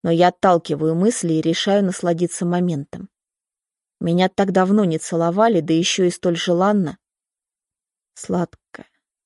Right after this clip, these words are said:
какая же ты сладкая, малышка моя!» Урчит Яр, отстраняясь на миг,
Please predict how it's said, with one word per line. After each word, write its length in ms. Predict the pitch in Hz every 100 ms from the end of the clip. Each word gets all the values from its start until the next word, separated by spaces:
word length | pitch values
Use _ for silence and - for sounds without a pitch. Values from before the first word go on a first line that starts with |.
| _
какая 500 | - - - 220 202
же 160 | 190 180
ты 160 | 180
сладкая, 600 | - 185 180 175 - 175
малышка 500 | 175 180 185 180 - -
моя!» 320 | - 226 - _ _ _ _ _ _
Урчит 520 | - 165 - 254 269 190
Яр, 220 | 175 156
отстраняясь 800 | - - 175 180 220 240 202 170
на 140 | 160
миг, 300 | 160 -